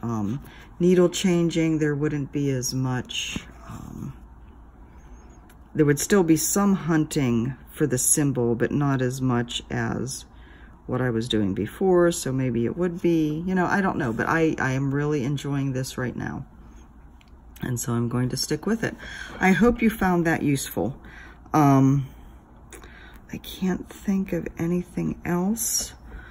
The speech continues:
I wanted to tell you. Like I said, I will link Karen's, um,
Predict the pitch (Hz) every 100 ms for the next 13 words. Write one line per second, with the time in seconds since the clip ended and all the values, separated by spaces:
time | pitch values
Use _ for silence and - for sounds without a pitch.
0 | - - - 165 160 156 156 - - -
1 | - 170 170 190 208 247 311 - - -
2 | - - - - - - - 196 - 180
3 | 165 190 196 180 190 196 214 - - -
4 | - - - - - - - 196 185 185
5 | 170 165 165 - - 156 143 110 -